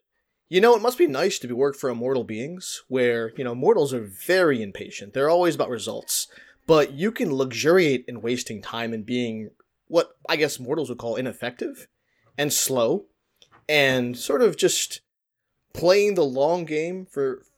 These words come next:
for no reason. Like, they must be willing to wait forever and ever for you to deliver on what you're gonna deliver. And it's,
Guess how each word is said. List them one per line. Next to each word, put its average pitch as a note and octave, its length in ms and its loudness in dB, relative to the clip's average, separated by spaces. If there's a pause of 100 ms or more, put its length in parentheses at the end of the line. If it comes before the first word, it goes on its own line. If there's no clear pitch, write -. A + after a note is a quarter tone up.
(140)
for D#3+ 160 2
no C#3 240 2
reason. B2 560 -4
Like, A2 320 -6
they A3 340 4
must G3 320 0
be F3 260 -4
willing E3 280 2
to C3+ 120 -2
wait B2 320 0
forever D#3+ 680 2
and C#3 120 2
ever B2 380 0
for - 120 -12
you B2 300 -2
to B2 140 -4
deliver A#2 500 2
on A2+ 140 -6
what - 220 -8
you're B2 120 2
gonna C3 160 -2
deliver. A#3 260 -4
And G2+ 240 -10
it's, - 540 -2